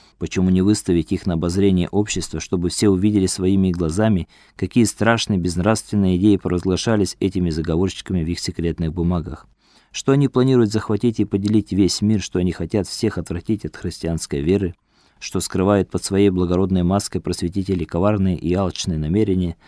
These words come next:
сатанинские ритуалы и преступления. Но все улики, все бумаги и документы, всё, что связывало Калиостро с миром людей и с братством, было уничтожено.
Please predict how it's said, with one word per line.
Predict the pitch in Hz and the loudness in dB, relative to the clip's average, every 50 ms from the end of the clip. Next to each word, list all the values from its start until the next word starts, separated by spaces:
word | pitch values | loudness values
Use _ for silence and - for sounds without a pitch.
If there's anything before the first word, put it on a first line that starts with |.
| - _ | -20 _
сатанинские | - - 110 107 107 113 127 120 110 - - 85 78 | -10 -6 -4 -2 0 2 2 0 0 -2 -2 -2 -2
ритуалы | 76 - - 85 92 101 98 87 87 | -2 -2 0 0 0 2 0 -2 -4
и | - - 92 90 | -4 -4 -6 -4
преступления. | - 82 82 - - - 73 - 73 73 69 69 73 73 76 80 - _ _ _ _ _ _ _ _ _ _ _ _ _ _ _ | -4 -6 -8 -8 -8 -8 -8 -8 -8 -8 -6 -6 -8 -10 -12 -14 -18 _ _ _ _ _ _ _ _ _ _ _ _ _ _ _
Но | 110 110 | -4 -4
все | 107 - - 165 151 | -4 0 2 4 6
улики, | 139 135 143 151 147 - - - 82 80 - _ _ | 6 6 6 4 2 2 -2 -8 -10 -10 -14 _ _
все | - - - 143 135 | -6 0 2 2 2
бумаги | 113 110 113 117 120 110 98 | 4 4 4 4 4 4 2
и | 87 | 0
документы, | 76 82 80 - 87 95 110 117 107 98 - - - - _ _ _ _ _ _ _ | 0 0 -2 0 0 2 2 2 0 0 -4 -8 -12 -12 _ _ _ _ _ _ _
всё, | - - 147 151 | -2 0 2 2
что | - - - 117 | 2 0 -4 -4
связывало | - - 123 127 123 117 117 107 110 104 | 0 2 2 4 4 4 2 2 2 2
Калиостро | - 104 101 107 117 117 - - 101 95 | 2 2 2 2 2 0 -2 -4 -6 -6
с | - - | -2 0
миром | 107 107 101 92 90 87 | 2 2 2 2 2 2
людей | 85 82 82 101 101 95 - - | 0 0 2 2 0 0 0 -2
и | - 95 | -4 -4
с | 82 76 | -4 -4
братством, | 73 85 98 101 - - - - 87 85 87 - _ - | -4 -4 -4 -4 -4 -8 -8 -8 -8 -10 -10 -14 _ -10
было | - 80 90 87 82 78 | -6 -4 -2 -2 -2 -2
уничтожено. | - 87 85 80 - - - 85 78 71 76 71 69 67 62 | -2 -2 -2 -2 -4 -6 -6 -6 -6 -4 -6 -8 -10 -12 -14